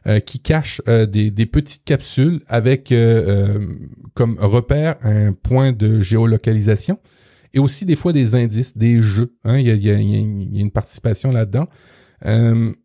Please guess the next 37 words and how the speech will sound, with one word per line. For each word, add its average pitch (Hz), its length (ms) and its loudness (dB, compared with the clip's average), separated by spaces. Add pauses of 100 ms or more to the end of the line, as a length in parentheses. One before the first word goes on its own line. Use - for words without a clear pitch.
(140)
je 107 100 0
vous 123 140 2
avoue 127 240 2
qu'on 113 400 2
n'a 104 100 2
plus - 220 -10
trop - 240 -2
d'activités 143 540 -4
qu'on 135 120 0
peut 117 140 0
faire 160 160 -4
avec 127 240 0
les 117 160 0
enfants 110 240 0
après - 260 -2
un 120 300 4
an 143 160 2
à 120 40 2
la 120 120 2
maison. 113 400 2 (680)
Euh, 113 140 2
lorsque 120 240 0
j'ai 110 140 2
découvert 113 340 0
le 110 140 2
géocaching, 107 580 2
ça - 160 -2
a 107 80 0
fait 110 180 -4
vraiment 143 400 0
plaisir 139 440 2
parce - 160 -4
que 127 80 -2
le 117 60 2
géocaching, 113 580 0
c'est - 160 -8
pas 120 160 -2